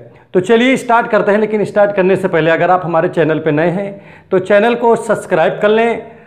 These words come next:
लाइक कर दें, शेयर करें और बेल आइकन की बटन को अवश्य दबाएं,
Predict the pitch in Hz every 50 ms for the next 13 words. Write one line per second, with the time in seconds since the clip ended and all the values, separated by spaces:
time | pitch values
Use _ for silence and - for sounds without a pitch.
0 | - - _ _ _ - - 139 139 143 160 170 202 233 - - - 254 247 233
1 | 196 247 247 254 247 220 - - - - - - - _ _ _ _ _ _ -
2 | - - - 190 185 196 214 233 247 247 240 233 240 247 254 254 247 180 - -
3 | - - - - 160 170 190 214 233 240 208 151 131 110 104 - - - - _
4 | _ _ _ - 127 117 113 113 117 160 226 254 269 262 254 254 240 180 226 226
5 | 214 170 214 190 202 190 190 185 170 139 151 147 131 117 113 113 - - - _
6 | _ _ _ _ _ _ _ _ - 156 175 202 208 202 202 185 156 165 143 139
7 | 127 120 113